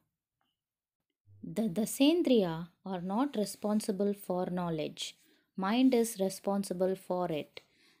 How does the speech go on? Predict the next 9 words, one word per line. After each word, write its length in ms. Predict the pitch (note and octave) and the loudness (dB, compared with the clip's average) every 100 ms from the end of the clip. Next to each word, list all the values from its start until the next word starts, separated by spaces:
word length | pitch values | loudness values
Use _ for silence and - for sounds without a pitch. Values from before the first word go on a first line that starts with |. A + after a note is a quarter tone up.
| - | -18
That 380 | E3+ A#3 C#4+ - | -2 -2 0 -4
mind 460 | F#3 E3+ D#3 G#3+ - _ _ | -4 -4 -4 -6 -8 _ _
originated 920 | F#3+ F#3+ G3+ G#3+ G#3 G#3 G3+ D#3 E3 - _ _ - | -2 0 0 2 2 2 -2 -6 -6 -10 _ _ -2
because 520 | G#3 G#3 B3+ C#4 C#4 - | -2 0 -2 -2 -4 -8
of 160 | F3 - | -8 -6
the 100 | D#3+ | -6
vayu, 640 | E3 F3 G3 E3 D#3 A3+ - _ _ _ | -4 -2 0 0 -2 -6 -10 _ _ _
the 160 | E3+ E3+ | -6 -6
karma, 680 | - G3 G#3 G3+ D#3+ F#3+ | -2 0 2 0 -2 -8